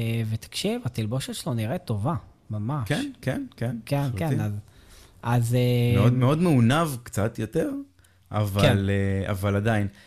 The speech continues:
Speaker 2: אה, צריך אגב לראות אולי איך, אה, איך אודין נראה. אז לדעתי הוא גם קצת מחויתי יותר כזה, אבל צריך לראות אולי איזה רפרנס, בגלל שעכשיו הוא יושב על הכס, אולי משהו עם,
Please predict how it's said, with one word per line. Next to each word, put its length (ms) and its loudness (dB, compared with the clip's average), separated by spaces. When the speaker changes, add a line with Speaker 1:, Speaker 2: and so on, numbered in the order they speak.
Speaker 2:
אה, 500 2
צריך 220 -2
אגב 300 2
לראות 460 0
אולי 360 0
איך, 300 -6
אה, 60 0
איך 220 -2
אודין 300 2
נראה. 260 -2
אז 380 -8
לדעתי 460 -4
הוא 140 -2
גם 220 2
קצת 240 -6
מחויתי 560 -2
יותר 300 -8
כזה, 280 -8
אבל 160 -6
צריך 200 -6
לראות 180 0
אולי 160 2
איזה 200 0
רפרנס, 540 0
בגלל 240 0
שעכשיו 300 -4
הוא 100 -2
יושב 260 -2
על 80 2
הכס, 440 -4
אולי 220 -4
משהו 360 -4
עם, 120 -4